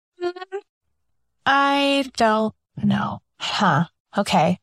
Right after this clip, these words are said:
Speaker 1: I don't know about his early years of being a furniture salesman,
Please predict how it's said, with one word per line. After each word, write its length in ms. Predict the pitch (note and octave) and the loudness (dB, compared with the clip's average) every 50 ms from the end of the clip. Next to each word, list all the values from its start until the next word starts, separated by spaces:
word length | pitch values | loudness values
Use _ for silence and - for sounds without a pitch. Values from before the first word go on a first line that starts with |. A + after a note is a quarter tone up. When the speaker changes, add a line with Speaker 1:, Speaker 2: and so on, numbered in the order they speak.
| _ - | _ 0
Speaker 1:
I 120 | A3+ A3+ | 0 2
don't 220 | B3+ C#4+ D4+ C#4+ | 4 4 4 4
know 220 | C4 B3+ A#3+ A#3 A3+ | 4 4 4 4 4
about 260 | G3+ G3 F#3+ - G3 | 2 2 2 2 0
his 220 | G3+ F3+ F#3+ G3 | 0 -2 -2 -2
early 340 | - - G3 G3 G3 F#3+ F#3+ | 0 0 0 2 2 2 2
years 360 | G3 F#3+ F#3 F3+ F3+ F#3 - | 2 2 2 0 0 0 0
of 140 | - G3 F#3 | 0 0 2
being 260 | - G3+ G3 G3 F#3+ | 2 2 2 4 4
a 140 | F#3+ F#3 F3 | 4 2 2
furniture 600 | E3+ - - G#3 G3+ G3+ G3 F#3+ F3+ - G3 F#3 F3+ | 0 0 0 0 2 2 2 2 0 0 0 0 0
salesman, 800 | - - F#3 F3 E3 F3 E3 - F#3 F3 E3+ F3 F3+ F#3+ F#3+ | 0 2 4 4 4 2 2 2 2 2 4 4 4 2 2